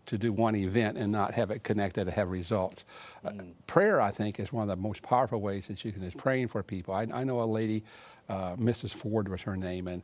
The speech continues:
Speaker 1: several years ago, the pastor was having a series of meetings, and he said, "We need to pray for people, we need to go out and knock on doors and pass out literature," and she said, "I can't do a thing like that because," and then she got to thinking, "Well, I can pray," and she, she got out, actually, she took fourteen names out of the phone book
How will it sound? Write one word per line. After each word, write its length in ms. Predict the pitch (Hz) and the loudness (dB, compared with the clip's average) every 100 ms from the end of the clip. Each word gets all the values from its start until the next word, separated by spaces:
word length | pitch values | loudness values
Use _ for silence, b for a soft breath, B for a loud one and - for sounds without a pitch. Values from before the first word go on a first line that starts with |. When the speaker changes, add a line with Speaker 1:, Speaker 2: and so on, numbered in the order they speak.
| B B - | B B -12
Speaker 1:
several 320 | - 131 123 | 2 4 6
years 300 | 113 120 110 | 4 4 2
ago, 300 | 110 113 113 | 2 2 2
the 80 | 101 | 4
pastor 340 | 110 104 - | 4 2 0
was 120 | 107 | -4
having 220 | - 110 | -2 -2
a 60 | 98 | -4
series 300 | - 120 101 | 2 2 2
of 80 | 98 | 2
meetings, 340 | 107 107 101 | 2 2 0
and 100 | 101 | 0
he 120 | 95 | -2
said, 180 | 104 104 | -2 -2
"We 80 | 101 | -2
need 160 | 107 98 | -2 -2
to 80 | |
pray 240 | 95 107 104 | 0 0 0
for 220 | - 98 | 0 -4
people, 320 | - 117 107 | -4 -4 -4
we 100 | 101 | -2
need 180 | 101 101 | -2 -2
to 40 | 104 | -4
go 160 | 98 | -2
out 80 | 101 | -2
and 80 | 110 | 0
knock 220 | 104 104 | 0 0
on 160 | 98 95 | -2 -2
doors 320 | 101 98 - | 0 0 -2
and 100 | 98 B B | -8 B B
pass 300 | - 107 98 | 2 2 4
out 180 | 107 98 | 0 0
literature," 400 | 104 98 90 110 | -2 -4 -6 -6
and 100 | 92 | -4
she 140 | - | -4
said, 140 | 107 110 | -4 -4
"I 80 | 104 | -4
can't 240 | 107 101 | -4 -6
do 140 | 101 | -4
a 40 | 92 | -2
thing 220 | 110 113 | -2 -2
like 180 | 92 92 | -4 -4
that 120 | 113 | -4
because," 380 | 120 104 113 - B B B B B | -2 -2 -4 -4 B B B B B
and 140 | 127 127 | 2 4
then 80 | 151 | 4
she 100 | 143 | 2
got 120 | 120 | 2
to 80 | 123 | 2
thinking, 160 | 113 | 0
"Well, 100 | 123 | 4
I 60 | 127 | 4
can 140 | 127 | 2
pray," 340 | 107 110 85 - | 0 0 0 -6
and 100 | - | -10
she, 220 | - 101 - | -4 -4 -4
she 160 | - 123 | -6 0
got 220 | 127 135 | 2 4
out, 220 | 131 117 - - - - | 2 2 -6 -18 -6 2
actually, 300 | 117 - 107 | 2 2 -4
she 140 | - | -6
took 200 | - 110 | -8 -10
fourteen 480 | - 120 - 120 98 | 0 0 0 -2 -2
names 320 | 87 92 95 | -2 -4 0
out 100 | 107 | 2
of 40 | |
the 80 | 101 | 2
phone 300 | - 101 95 | 2 0 0
book 240 | 95 98 | -2 -4